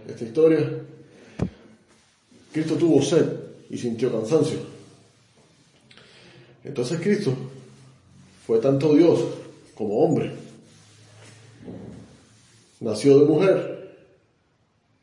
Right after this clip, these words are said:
tuvo alma humana y sintió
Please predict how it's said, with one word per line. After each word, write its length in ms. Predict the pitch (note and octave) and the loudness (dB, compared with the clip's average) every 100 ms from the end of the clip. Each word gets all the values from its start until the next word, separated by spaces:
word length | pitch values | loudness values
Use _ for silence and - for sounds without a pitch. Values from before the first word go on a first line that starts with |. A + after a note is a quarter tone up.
| _ _ _ _ _ _ | _ _ _ _ _ _
tuvo 400 | - A#2+ B2+ C#3+ | -8 2 4 6
alma 200 | D3+ D3 | 6 4
humana 380 | D#3+ F3+ - - - - - _ _ _ _ _ _ _ | 4 2 2 -4 -10 -18 -20 _ _ _ _ _ _ _
y 120 | B2+ | -18
sintió 840 | A2 A#2+ A2+ A#2 E3 D3+ - - | -12 -8 -8 0 2 4 2 -6